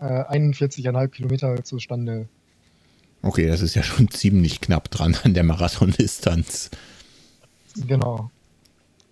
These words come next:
Speaker 1: Aber ich, äh, also normalerweise laufe ich lange Dauerläufe auch relativ zügig.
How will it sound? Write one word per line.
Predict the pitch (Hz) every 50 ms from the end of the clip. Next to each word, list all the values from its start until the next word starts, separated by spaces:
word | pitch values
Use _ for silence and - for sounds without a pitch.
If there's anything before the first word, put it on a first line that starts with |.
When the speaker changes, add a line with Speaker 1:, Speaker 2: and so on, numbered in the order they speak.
| _ _ _ _
Speaker 1:
Aber | - 131 123 139 143
ich, | 139 - - -
äh, | 151
also | 165 147 135 135 135 139 160 165 143 135 147 147 147 156 -
normalerweise | 160 143 131 139 139 143 156 175 165 143 147 156 151 147 151
laufe | 147 139 139 156 160 156 156
ich | - - - - _ _
lange | - 139 139 147 160 165 156
Dauerläufe | 135 147 147 147 147 143 139 143 147 143 - - -
auch | 147 147 143 -
relativ | - 139 143 143 135 - - 131 127 -
zügig. | - - - 151 156 180 196 196 - - -